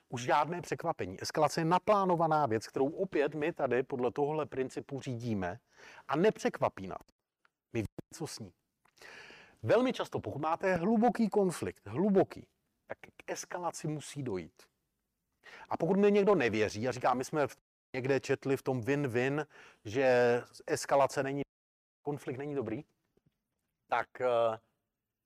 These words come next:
vycházím z toho, vy jste dospělí lidi a sledujete to, že jste měli třeba už jeden vztah ve svém životě. A mě by zajímalo, jestli existuje vztah, kde nikdy nedošlo k žádné eskalaci.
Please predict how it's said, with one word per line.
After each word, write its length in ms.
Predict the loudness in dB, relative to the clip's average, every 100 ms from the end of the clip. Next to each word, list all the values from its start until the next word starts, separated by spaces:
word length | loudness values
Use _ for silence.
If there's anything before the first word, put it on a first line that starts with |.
| _
vycházím 380 | 0 4 4 2
z 60 | -2
toho, 160 | -2
vy 60 | -2
jste 160 | -2 -4
dospělí 480 | -4 -6 -4 -4
lidi 360 | -6 -4 -4 -6
a 120 | -8
sledujete 500 | -6 -4 0 0 -2
to, 160 | -4 -4 -6 -20 -6
že 140 | -6
jste 180 | 0 0
měli 240 | 2 0
třeba 180 | 0 -4
už 220 | -4 -4
jeden 280 | -2 -2 -4
vztah 460 | -8 -6 -4 -4 -6
ve 120 | -10
svém 220 | -12 -18
životě. 360 | -18 -20 -20 _ _ _ _ _ -20 _ _ _ _ _ _ _ _ _ _ _ _
A 100 | -6
mě 160 | -4 0
by 140 | 0
zajímalo, 420 | 0 -2 0 2 0
jestli 280 | 0 -2
existuje 460 | -2 -4 -4 -2 -2
vztah, 640 | -4 -4 -2 -2 -4 -14 _ _ _ _ _ _ -8
kde 220 | -4 -2
nikdy 400 | -2 -4 -4 -6
nedošlo 520 | -6 -6 -6 -8 -10 -12 _ _ _ _ -20 _ _ _ _ _ _ _
k 60 | -4
žádné 540 | 0 0 -4 -12 -14
eskalaci. 520 | -16 -12 -12 -14 -20